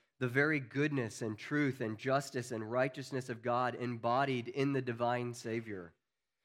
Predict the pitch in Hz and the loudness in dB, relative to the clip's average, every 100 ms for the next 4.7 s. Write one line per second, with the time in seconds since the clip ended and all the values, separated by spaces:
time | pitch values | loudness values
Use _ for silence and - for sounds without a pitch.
0 | _ _ 139 135 139 147 175 165 147 139 | _ _ 0 4 4 6 4 4 4 4
1 | 131 151 151 139 - - 151 165 143 127 | 2 2 2 0 0 2 2 4 2 2
2 | 120 131 143 143 151 131 120 131 151 143 | 2 2 2 0 0 0 0 0 2 2
3 | 131 123 120 127 143 127 117 110 107 117 | 2 0 0 2 2 2 -2 -4 0 2
4 | 135 120 101 92 - - | 2 -2 -8 -8 -16 -18